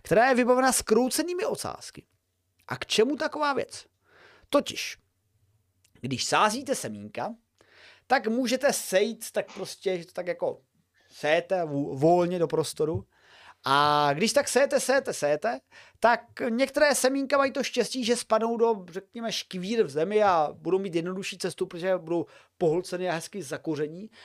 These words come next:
Ale jiné semínka zůstanou na povrchu a vyschnou. To není dobře.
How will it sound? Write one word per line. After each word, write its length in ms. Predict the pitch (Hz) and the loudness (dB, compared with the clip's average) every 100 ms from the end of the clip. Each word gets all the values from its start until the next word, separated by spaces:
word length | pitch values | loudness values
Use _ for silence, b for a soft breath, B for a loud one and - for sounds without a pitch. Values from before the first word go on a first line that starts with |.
| B | B
Ale 160 | 131 175 | -2 0
jiné 200 | 262 254 | 0 -2
semínka 360 | 240 262 262 | -2 -2 -4
zůstanou 300 | 226 226 277 | -4 -4 0
na 120 | 254 | 0
povrchu 440 | 220 240 247 247 285 | 2 2 2 2 2
a 60 | |
vyschnou. 480 | 254 226 - 98 87 | 2 0 -4 -12 -14
To 80 | 156 | -6
není 160 | 202 254 | -2 2
dobře. 280 | 220 143 | 2 0